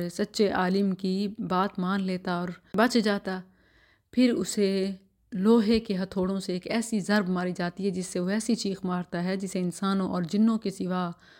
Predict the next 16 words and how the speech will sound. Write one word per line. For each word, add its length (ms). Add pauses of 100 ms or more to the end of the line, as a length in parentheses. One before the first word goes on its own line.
(260)
اس 120
کے 120
آس 220
پاس 280
کے 120
سب 200 (100)
سنتے 360
ہیں۔ 120 (380)
تو 100
یہ 60
بھی 120
عذاب 240 (100)
قبر 160
کی 140
دلیل 300
ہے۔ 80